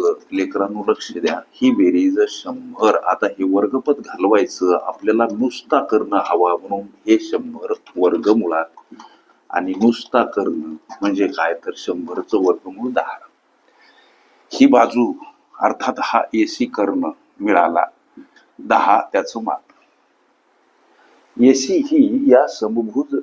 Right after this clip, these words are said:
चौकोनाची बाजू आहे आणि समभुज चौकोनाच्या सर्व बाजू ह्या सारख्या असतात, म्हणून चार गुणिला दहा अर्थात चाळीस ही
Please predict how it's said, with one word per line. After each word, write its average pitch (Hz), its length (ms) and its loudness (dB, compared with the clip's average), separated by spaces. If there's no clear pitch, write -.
चौकोनाची 101 600 0
बाजू 90 400 2
आहे 95 320 0
आणि 92 280 -4
समभुज 110 640 0
चौकोनाच्या 95 640 -2
सर्व 117 360 2
बाजू 82 300 -2
ह्या - 120 0
सारख्या 110 480 2
असतात, - 340 0
म्हणून 101 320 -4
चार 92 420 4
गुणिला 98 540 0
दहा 80 320 0
अर्थात - 480 -2
चाळीस 92 580 -2
ही 123 100 8